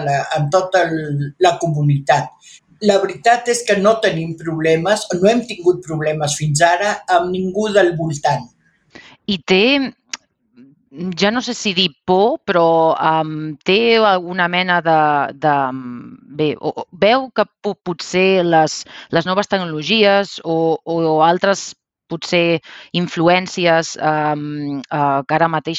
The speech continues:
Speaker 2: per exemple, no, s'està vivint a les escoles a, a Catalunya, no, amb el, amb el conegut com, eh, chat G P T, eh, que, bé, potser estan donant una altra volta al que, al que significa l'educació. No sé si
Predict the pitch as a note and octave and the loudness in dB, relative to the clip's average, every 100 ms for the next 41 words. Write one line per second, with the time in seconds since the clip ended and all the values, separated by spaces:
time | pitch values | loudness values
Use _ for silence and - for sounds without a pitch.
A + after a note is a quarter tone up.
0 | - D3 B2+ D#3 D#3 D#3 D3 F#3 D#3+ - | -4 -4 -2 -4 -2 -2 -2 -2 -4 -2
1 | D3+ D#3 D#3 D3+ C#3+ C#3+ - - D3+ D3+ | -4 -4 -4 -4 -2 -4 -6 -4 0 0
2 | C#3+ - C#3+ C3+ B2+ B2+ - - - C3+ | -2 -2 0 0 0 -4 -12 -20 -6 -2
3 | C3+ C#3 C#3 D3+ E3+ F3+ D#3+ D#3+ G#3 - | 0 -2 -2 -2 0 0 0 2 2 2
4 | D3+ C#3+ C#3+ C#3 - D3 D3 C#3 D3 D3 | 0 0 0 0 -2 -2 -2 -2 -2 -2
5 | C#3 D#3 - D#3 D3+ D3 G#2+ C#3+ C#3 C#3 | -2 -2 -2 -2 -4 -6 0 2 2 0
6 | - D3+ D3+ - C#3+ E3 E3 D#3+ C#3 D3 | -4 -4 -6 -10 -8 -4 -2 -2 2 2
7 | C#3+ C3+ C#3+ C3+ C3 E3 E3 - _ _ | 2 0 0 0 0 -4 -4 -6 _ _
8 | _ _ D3+ - F3+ F3+ - F#3 F3+ F3+ | _ _ -10 0 2 2 0 -2 0 0
9 | F3 E3+ F3 E3 D#3+ E3+ F3 E3 D#3 D3 | 2 0 2 2 4 2 2 0 0 -2
10 | - - - D#3+ - E3 D#3+ D#3 D3+ - | -12 -14 -4 -4 -2 0 2 2 2 -2
11 | - - E3+ C#3+ E3+ F3 D#3+ D#3 G#3 - | -6 -2 -2 0 -2 -2 -4 -4 -4 0
12 | F3 E3 E3 D#3 D3 - E3+ F3 - - | 2 2 0 -2 -2 0 0 0 -6 -18
13 | - F3 F#3+ A#3 B3 | -12 -6 -2 0 0